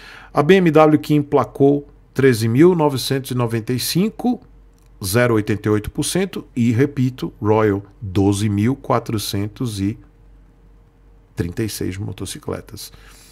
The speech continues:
Então a Royal, ela pode até brigar pela sexta posição pra esse ano de dois mil e vinte e quatro, ampliando a rede. E quando se amplia uma rede de concessionárias, isso implica em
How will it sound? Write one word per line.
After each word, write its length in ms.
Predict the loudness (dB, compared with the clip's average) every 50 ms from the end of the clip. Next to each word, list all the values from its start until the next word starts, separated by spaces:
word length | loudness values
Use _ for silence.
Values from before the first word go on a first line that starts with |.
| -20 -12 -10
Então 180 | -8 -8 -6
a 60 | -6 -4
Royal, 260 | -2 0 2 2 2
ela 160 | 2 0 -2
pode 380 | -2 -2 2 2 4 4 2 0
até 200 | 0 2 2 2
brigar 500 | 4 2 0 0 2 2 2 2 2 0
pela 280 | 2 4 4 4 4
sexta 320 | 2 2 0 -2 -2 -4 -8
posição 560 | -8 -8 -8 -8 -8 -8 -8 -8 -8 -10 -12 -16 _ -20 -20 _ _ _ _ _
pra 120 | -6 -4 -4
esse 200 | -4 -4 -4 -4
ano 280 | -2 -2 -4 -4 -6 -10 -14 _ -20 -20 -20 _ _
de 140 | -4 -4 -2
dois 320 | 0 0 0 0 0 -2
mil 160 | -4 -4 -4
e 60 | -4 -4
vinte 220 | -6 -8 -10 -12
e 40 | -12
quatro, 480 | -12 -10 -10 -10 -10 -12 -16 -20 -20 -20 _ -20 -20 -20 -20 -20 -20 -20 _ _ -6
ampliando 640 | -6 -6 -4 -4 -2 0 2 2 2 2 2 2 2
a 40 | 2
rede. 460 | 2 4 6 6 6 4 4 0 -6 -8 -12 -20 -8 0
E 220 | 2 2 2 2 0 -10 -10 -4
quando 260 | 0 0 0 2 0
se 160 | 0 0 0
amplia 400 | 0 0 0 0 0 0 2 2
uma 200 | 2 2 0 0
rede 380 | 2 4 6 6 6 4 2 0
de 100 | -6 -8
concessionárias, 1000 | -8 -8 -6 -4 -4 -4 -4 -4 -4 -4 -2 -2 0 0 0 0 0 -2 -4 -8 -18 -20 -20 -20 -20 -8 -4
isso 200 | -2 -2 0 0
implica 640 | 0 -2 -2 -2 -2 -2 0 0 -2 -2 -2 -2 0
em 160 | 0 -2 -4